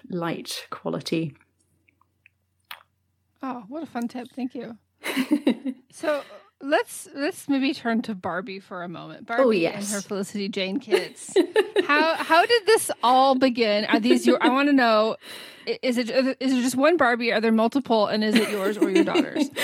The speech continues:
Speaker 1: It's my daughter's Barbie. There's only one. Um, I think she's actually Rapunzel, or she was at one point. Um, I, I just love playing Barbie. I mean, my daughter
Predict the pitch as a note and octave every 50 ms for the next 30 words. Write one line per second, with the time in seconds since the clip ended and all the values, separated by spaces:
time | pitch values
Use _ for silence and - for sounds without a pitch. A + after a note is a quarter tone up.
0 | - B4 F#4+ - D#4 C#4 G3+ - - B3+ F#4 C4 - B3 C4+ - - D#4 A#3 -
1 | - F#3 F3 E3+ - E3+ - - - - - G4+ D#4 A#3 A#3 A#3 C#4 D#4 E4 D4
2 | C#4+ C#4+ D4 G3+ E3+ F3 E3+ E3+ F#3 G3 A#3 A3+ - C#4+ C#4+ C4 B3 - - F#3+
3 | F#3+ G3 F#3+ F3+ E3 - B3 A#3+ - A#3+ - - - - - F#3+ F#3+ D#3 F#3 F3+
4 | - - F#3+ F#3+ F#3+ D#3+ E3 D#3+ E3 F3 E3+ - G3+ F3 F#3 F3+ F#3+ F3+ - F3
5 | F3 F3+ F3+ - - E3 E3 E3+ E3+ - - - - C#4+ C4+ G#3+ - - G#3 G3+
6 | G#3 G3+ G3+ G3 G3+ G3 - - - - - _ _ _ _ - B3+ D4 - -
7 | A#3+ C#4 - - - G#4 - - - A3 B3 C4 C4+ B3 - - - - A#3+ A3
8 | G#3 G3+ G#3 G3 G3 G3 G#3 A#3 B3+ B3 A3 G3 F3+ F3+ F#3 F#3+ G#3 G3+ F#3+ A3+
9 | C4 C4+ C4+ A#3 -